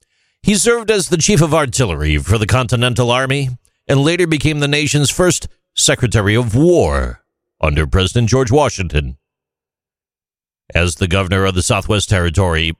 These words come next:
Blount played a key role in the decision to name its capital. The choice of the name Knoxville was deliberate,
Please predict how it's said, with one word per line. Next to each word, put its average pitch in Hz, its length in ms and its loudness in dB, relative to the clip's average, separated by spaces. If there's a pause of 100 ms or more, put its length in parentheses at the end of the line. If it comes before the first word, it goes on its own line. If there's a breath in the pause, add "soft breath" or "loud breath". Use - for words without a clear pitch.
Blount 117 460 0 (340)
played 135 220 2
a 95 60 -8 (120)
key 175 220 0
role 87 420 0
in 127 140 2
the 98 60 0
decision 127 520 0
to 120 120 0
name 104 200 0
its 104 160 -4
capital. 85 580 -2 (960)
The 131 80 0
choice 202 320 0
of 170 100 0
the 143 60 -2
name 120 280 -2 (160)
Knoxville 78 840 0
was 82 280 0
deliberate, 156 580 0